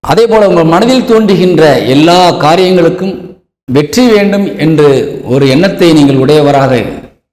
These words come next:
இருப்பீர்கள் என்றால், அந்த வெற்றியை தரக்கூடியவராக விளங்கக்கூடியவர் உங்களுக்கு குரு பகவான், பதினொன்றாம் வீட்டு அதிபதி.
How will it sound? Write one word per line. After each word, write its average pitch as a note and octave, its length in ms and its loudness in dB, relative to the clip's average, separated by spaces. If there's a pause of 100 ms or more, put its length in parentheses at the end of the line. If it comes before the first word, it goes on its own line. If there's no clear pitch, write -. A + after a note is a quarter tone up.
(160)
இருப்பீர்கள் D3 580 2
என்றால், B2 360 0 (840)
அந்த D#3 240 0
வெற்றியை D#3 420 0
தரக்கூடியவராக D3+ 1000 0
விளங்கக்கூடியவர் D3 720 0 (160)
உங்களுக்கு A#2+ 360 0
குரு C#3+ 140 2
பகவான், C3+ 440 0
பதினொன்றாம் C#3 400 2
வீட்டு C3 200 -2
அதிபதி. A2 320 -4